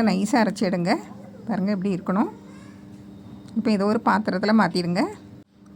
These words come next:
பாத்திரத்தில் மாற்றிட்டு இனிமேல் மீதி இருக்க அரிசியையும் அரைச்சி எடுத்துடலாம். இதில் அரிசி கொஞ்சமாக தான் இருக்குது, அதனால நீங்கள் தண்ணி குறைச்சி விட்டு அரைக்கணும். இதில் ஒரு டூ பிஞ்ச் உப்பு போட்டு ஒரு கொஞ்சம் கால் கப்போட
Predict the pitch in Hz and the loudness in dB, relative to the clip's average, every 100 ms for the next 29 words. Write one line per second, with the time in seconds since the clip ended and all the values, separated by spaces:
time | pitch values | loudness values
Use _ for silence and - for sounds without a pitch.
0 | - - 208 - 185 208 214 175 202 180 | -8 -2 0 0 -2 0 2 2 0 0
1 | 269 523 - 220 226 226 233 233 233 220 | 0 0 2 6 8 8 8 6 6 4
2 | 202 233 220 269 392 226 - 160 - 175 | 4 2 4 4 4 4 2 0 0 0
3 | 175 - - - - - - - - - | 2 0 -2 -18 -18 -18 -18 -18 -20 -20
4 | - - - - - - - - 220 214 | -20 -20 -20 -20 -20 -20 -20 -4 2 6
5 | 233 208 254 254 208 202 202 220 220 254 | 6 4 2 4 4 4 4 2 2 0
6 | 523 - - - 185 208 214 240 226 214 | 0 -2 -18 -4 2 4 4 4 4 2
7 | 247 202 214 233 208 208 226 202 214 185 | 2 2 2 2 0 2 0 2 2 2
8 | 165 180 262 - - 208 214 214 226 254 | 2 0 0 0 -2 -2 2 4 4 2
9 | 240 - 226 226 226 254 - - 151 - | 0 2 4 4 4 2 0 -4 -6 -8
10 | - - - - - - 208 453 508 - | -16 -18 -18 -18 -6 -2 0 0 -2 -4
11 | 214 214 - 247 247 208 220 220 220 226 | -6 -4 -4 -2 0 4 4 4 2 2